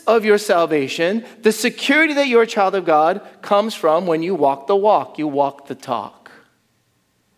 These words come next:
It is conditional. Yeah, you heard me right. This part is conditional. It's conditional to how closely you walk with God, your Father, and Jesus, your older brother,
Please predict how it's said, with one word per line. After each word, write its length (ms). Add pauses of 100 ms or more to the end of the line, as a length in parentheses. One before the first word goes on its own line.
(400)
It 140
is 280
conditional. 720 (1200)
Yeah, 80
you 220
heard 160
me 140
right. 340
This 160
part 240
is 100
conditional. 880 (240)
It's 160
conditional 640
to 280 (220)
how 400
closely 800
you 240
walk 540
with 240
God, 360
your 120
Father, 500
and 140
Jesus, 400
your 120
older 320
brother, 460